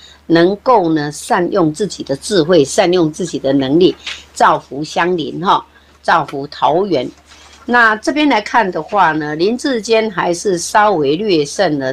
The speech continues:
张善政。那我刚才提到张善政，如果他在政策上面做大的作为的话，或者他没有文胆，没有帮他带兵打仗的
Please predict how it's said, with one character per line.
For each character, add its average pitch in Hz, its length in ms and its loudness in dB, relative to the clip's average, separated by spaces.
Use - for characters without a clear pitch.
张 170 240 2
善 143 300 -2
政。 151 200 0
那 294 140 4
我 214 80 4
刚 247 180 2
才 233 80 0
提 - 160 -4
到 214 160 2
张 233 200 0
善 226 180 2
政， 214 180 0
如 202 200 0
果 147 280 2
他 190 200 -2
在 185 120 -2
政 185 160 2
策 180 140 2
上 170 180 2
面 165 220 4
做 160 140 0
大 165 240 -2
的 151 100 -6
作 147 260 0
为 131 180 -8
的 135 60 -16
话， 175 180 2
或 233 200 2
者 151 160 -4
他 180 160 -4
没 185 120 0
有 147 100 0
文 139 280 -2
胆， 110 220 -2
没 151 340 0
有 147 360 0
帮 175 180 0
他 175 260 0
带 185 180 2
兵 170 180 -4
打 160 160 -4
仗 160 240 -4
的 135 180 -4